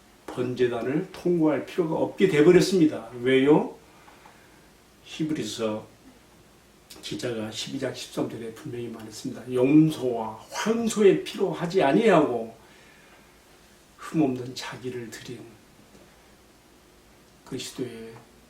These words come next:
그 피가 어찌 너희 양심에서 죽은 행실에서 깨끗하게 하고 살아계신 하나님을 섬기게 못하겠느냐"라고 하는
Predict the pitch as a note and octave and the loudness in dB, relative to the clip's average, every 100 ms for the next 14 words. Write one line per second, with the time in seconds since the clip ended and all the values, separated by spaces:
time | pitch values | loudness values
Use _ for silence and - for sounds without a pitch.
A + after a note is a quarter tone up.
0 | - D#3 - _ - - - E3 - - | -20 -20 -20 _ -16 -16 -16 -20 -20 -20
1 | - - D3+ - F3+ C#3+ B2+ D#3 F3+ D3 | -20 -4 -4 -2 2 2 4 2 4 2
2 | F#2 - - - _ - - - D#3 B2 | 0 -12 -20 -20 _ -20 -20 -18 -14 -12
3 | C#3+ - F3+ D#3+ E3 D#3+ D#3 C#3+ E3 E3+ | -6 -4 -2 -2 -2 -2 -2 0 -2 -2
4 | D#3+ D#3 - G#3+ - - - A3 - F#3 | -4 -4 -6 -14 -14 -14 -12 -14 -16 -20
5 | - - - - - - - - - - | -20 -20 -20 -20 -20 -20 -20 -20 -20 -20
6 | - - - A#2+ - B2 A2+ A2 A2+ G#2+ | -18 -12 -8 -8 -8 -10 -10 -10 -10 -8
7 | F3+ E3 F3+ D#3 D3 D#3 E3 D#3+ D3 C3+ | -6 -4 -4 -4 -6 -6 0 2 2 -4
8 | B2+ A#2+ A#2+ D3 D#3 | -8 -10 -6 0 0